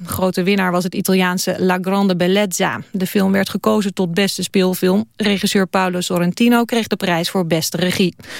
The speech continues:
De award voor beste actrice ging naar de Vlaamse Veerle Batens... voor haar rol in The Broken Circle Breakdown. Beste acteur was de Italiaan Tony Servillo in wederom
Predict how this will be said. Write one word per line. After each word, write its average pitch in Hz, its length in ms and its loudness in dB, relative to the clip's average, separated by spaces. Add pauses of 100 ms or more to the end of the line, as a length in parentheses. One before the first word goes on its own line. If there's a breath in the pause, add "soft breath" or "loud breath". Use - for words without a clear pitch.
(400 loud breath)
De - 120 2
award 254 300 2
voor 240 100 -2
beste 214 240 0
actrice 233 440 0
ging 277 160 2
naar 262 140 4
de 240 80 2
Vlaamse 226 420 0
Veerle 214 320 2
Batens... 208 600 -2
voor 196 120 0
haar 180 100 0
rol 180 260 2
in 175 80 2
The 170 100 0
Broken 175 340 0
Circle 175 320 0
Breakdown. 185 640 0 (160)
Beste 190 340 0
acteur 247 420 0
was 233 180 0
de - 80 -2
Italiaan 208 540 2
Tony 190 300 2
Servillo 170 580 0
in 175 320 0
wederom 180 580 0